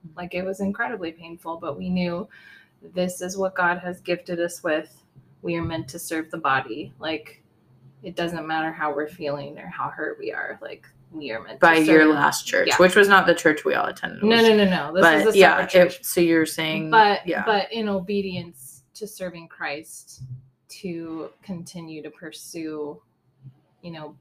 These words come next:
Speaker 2: being in a church community.
Speaker 1: And not hold it against your new church.
Speaker 2: And not hold it against these people. Um, and so we pursued community as well, um, by taking foundation classes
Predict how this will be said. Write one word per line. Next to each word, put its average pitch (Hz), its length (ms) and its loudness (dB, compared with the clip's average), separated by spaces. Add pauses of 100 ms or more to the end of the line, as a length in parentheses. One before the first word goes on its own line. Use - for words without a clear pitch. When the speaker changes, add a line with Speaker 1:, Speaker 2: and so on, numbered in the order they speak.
Speaker 2:
being 156 500 -14
in 165 160 -14
a 147 100 -16
church - 400 -12
community. 160 720 -8
Speaker 1:
And 170 100 -2
not 165 160 0
hold 160 300 2
it 156 120 2
against 151 440 -4
your 85 80 -6
new 85 220 -6
church. 104 280 0
Speaker 2:
And 185 100 0
not 170 180 -2
hold 160 300 -10
it 160 100 -8
against 151 420 -12 (140)
these 175 380 -12
people. 156 520 -12 (540)
Um, 160 500 -10
and 170 160 -8
so 170 180 -8
we 160 160 -4
pursued 156 720 -10 (440)
community 190 640 0
as 160 180 -8
well, 185 520 -4 (300)
um, 170 420 -10 (260)
by 165 140 -4 (260)
taking 151 500 -10
foundation 160 600 -10
classes 135 640 -6